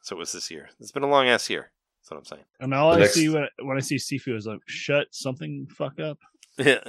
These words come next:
Speaker 1: S-,
Speaker 2: Shut
Speaker 1: S T, S T F U. S-,
Speaker 2: Shut
Speaker 1: S I.
Speaker 2: internally fuck up.
Speaker 1: Yeah, S I fuck up. We get, we got a new Splatfest coming out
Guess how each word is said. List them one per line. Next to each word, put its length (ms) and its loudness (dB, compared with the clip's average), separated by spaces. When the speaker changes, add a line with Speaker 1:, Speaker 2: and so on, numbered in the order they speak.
Speaker 1:
S-, 120 4
Speaker 2:
Shut 120 4
Speaker 1:
S 180 2
T, 260 -2
S 160 0
T 160 0
F 160 -2
U. 160 -2
S-, 260 2
Speaker 2:
Shut 220 2
Speaker 1:
S 260 6
I. 280 8
Speaker 2:
internally 340 4
fuck 300 -4
up. 220 -2
Speaker 1:
Yeah, 260 -2
S 260 -10
I 180 -8
fuck 200 -10
up. 160 -8
We 100 2
get, 160 8
we 100 2
got 140 10
a 40 0
new 80 4
Splatfest 800 6
coming 260 2
out 460 4